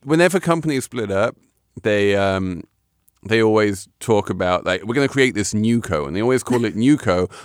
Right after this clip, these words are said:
until they, you know, pay some branding consultant a gazillion dollars to come up with an actual name.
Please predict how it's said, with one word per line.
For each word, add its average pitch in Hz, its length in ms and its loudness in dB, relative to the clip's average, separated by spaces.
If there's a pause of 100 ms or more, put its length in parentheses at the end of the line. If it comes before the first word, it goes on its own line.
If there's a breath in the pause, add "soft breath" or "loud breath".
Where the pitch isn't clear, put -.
(140 loud breath)
until 104 600 2
they, 92 280 0 (180)
you 98 100 0
know, 87 220 -2 (120)
pay 95 160 0
some 90 220 2
branding 92 380 2
consultant 82 560 -2
a 90 40 -6
gazillion 85 460 -2
dollars 82 440 -2
to 82 420 -2 (220)
come 90 160 0
up 82 100 -4
with 92 140 0
an 73 80 -4
actual 87 320 -2
name. 87 260 0